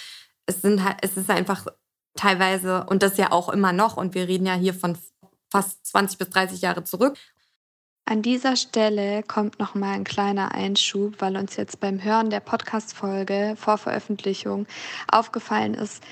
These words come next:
Speaker 2: dass wir hier in diesem ersten Teil schon sehr viel darüber sprechen oder sehr oft sagen, „Das war damals halt so, wir waren nicht sensibilisiert“, und das wirkt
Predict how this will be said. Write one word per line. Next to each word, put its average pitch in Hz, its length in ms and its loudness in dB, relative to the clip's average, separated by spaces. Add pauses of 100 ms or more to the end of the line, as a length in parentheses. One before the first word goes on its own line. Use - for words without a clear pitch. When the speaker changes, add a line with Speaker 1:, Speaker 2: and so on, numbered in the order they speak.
(280)
Speaker 2:
dass 214 360 2
wir 208 280 2
hier 208 260 0
in 220 80 0
diesem 202 260 -2
ersten 214 540 0
Teil 202 560 0
schon 220 720 2
sehr 202 340 2
viel 196 600 0
darüber 196 400 -2
sprechen 196 580 -2
oder 185 200 -2
sehr 196 220 0
oft - 180 -8
sagen, 190 480 -2 (580)
„Das - 180 -6
war 233 220 2
damals 214 480 2
halt 202 240 0
so, 196 360 0
wir 180 160 -4
waren 180 280 0
nicht 180 200 -6
sensibilisiert“, 190 1120 -2
und 190 220 -4
das 185 320 -6 (200)
wirkt 214 520 0